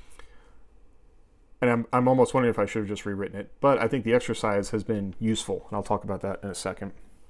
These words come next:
Um, but I would also say that I kind of, as I explain what I've been doing, I am kind of rewriting the story. <laughs> I'm doing the sort of deep edit that I guess you certainly could do based on trying to elevate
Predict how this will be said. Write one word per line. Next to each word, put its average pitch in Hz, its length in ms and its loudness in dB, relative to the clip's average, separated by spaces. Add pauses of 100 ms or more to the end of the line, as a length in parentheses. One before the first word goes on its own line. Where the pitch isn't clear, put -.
(160)
Um, 104 400 -2 (920)
but 151 160 4
I 156 60 10
would 170 140 6
also 185 260 2
say 127 220 0
that 110 180 2
I 107 120 0
kind 127 260 -2
of, 107 140 0 (320)
as 113 120 -2
I 113 60 0
explain 117 360 0
what 113 100 2
I've 101 140 -2
been 98 180 -6
doing, 107 460 -4
I 104 140 -6
am 104 160 -6
kind 113 340 -4
of 98 260 -8
rewriting 98 580 -6 (100)
the 92 80 -10
story. - 420 -8 (100)
<laughs> - 120 2
I'm 151 120 4
doing 127 380 4 (280)
the 120 80 -4
sort 131 220 4
of 104 160 -2
deep 113 240 -4
edit 117 360 -4
that 117 80 0
I 107 80 -2
guess 107 360 -4 (500)
you 113 480 2 (160)
certainly 123 420 4
could 127 280 2
do 110 420 2 (540)
based 117 320 0
on 107 160 0
trying 110 220 -2
to 104 160 -2
elevate 101 500 -2